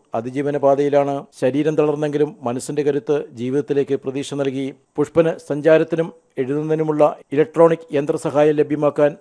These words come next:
എൽ ഡി എഫ് മന്ത്രിസഭാ യോഗം തീരുമാനിച്ചു. തുടർന്ന് ഈ ദൗത്യം സാമൂഹ്യ സുരക്ഷാ മിഷനെ ചുമതലപ്പെടുത്തി.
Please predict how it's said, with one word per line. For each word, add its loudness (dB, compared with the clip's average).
എൽ 2
ഡി 0
എഫ് -2
മന്ത്രിസഭാ 2
യോഗം 4
തീരുമാനിച്ചു. -2
തുടർന്ന് -2
ഈ -2
ദൗത്യം 2
സാമൂഹ്യ 0
സുരക്ഷാ -2
മിഷനെ -4
ചുമതലപ്പെടുത്തി. -4